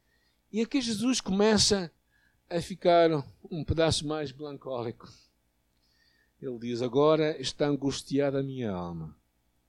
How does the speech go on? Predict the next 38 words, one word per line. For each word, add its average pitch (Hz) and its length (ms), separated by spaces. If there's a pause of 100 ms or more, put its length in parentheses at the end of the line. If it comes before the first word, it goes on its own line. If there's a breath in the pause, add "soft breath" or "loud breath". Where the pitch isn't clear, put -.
Jesus 143 240
começa 151 400
a - 20
sentir 143 640 (600)
que - 140
a - 20
hora 156 260
da 143 80
sua 139 220
morte 139 240
está - 160
a 139 40
chegar. 110 440
Isto - 160
era 202 140
domingo. 120 600 (1120 soft breath)
Na 120 100
quinta-feira 180 680
ele 180 160
seria 180 400
preso. 104 580 (460)
Na 113 60
sexta-feira 127 720
crucificado. 92 760 (120)
Faltavam 135 420
quatro 160 420
dias. 101 240
Jesus 151 360
sabia 165 260
muito 190 320
bem 110 320 (580)
que - 100
ele 151 120
haveria 151 280
de 147 60
morrer 147 300
na 165 120
Páscoa. 120 560